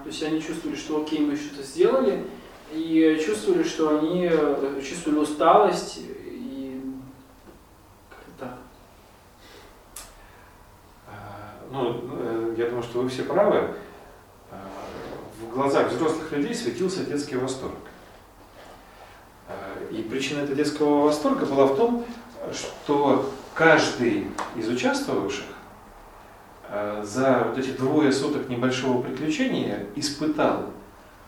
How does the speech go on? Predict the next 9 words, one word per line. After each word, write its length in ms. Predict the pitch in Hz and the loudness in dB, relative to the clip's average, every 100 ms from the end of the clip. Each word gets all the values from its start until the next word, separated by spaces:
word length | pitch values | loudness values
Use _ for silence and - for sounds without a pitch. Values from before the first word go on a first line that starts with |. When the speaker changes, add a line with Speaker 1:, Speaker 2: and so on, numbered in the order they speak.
| - | -8
Speaker 2:
огромное 720 | 98 101 135 - 120 101 95 | -6 0 4 6 4 0 -6
удовольствие 760 | 104 117 120 131 - - 95 - - - - - - - - - | 0 2 4 4 2 -2 -10 -10 -16 -20 -20 -20 -20 -20 -20 -14
от 120 | - | 0
того, 220 | 123 247 | 4 4
что 180 | - 147 | 4 0
ему 200 | - - | 0 0
пришлось 560 | 135 127 180 202 - - - - | -2 0 4 4 2 -2 -10 -16
сражаться, 640 | - - - - - - - - - - - | -14 -10 -6 -4 -4 -8 -14 -20 -20 -20 0
бороться. 440 | 113 131 107 - | 4 4 2 -2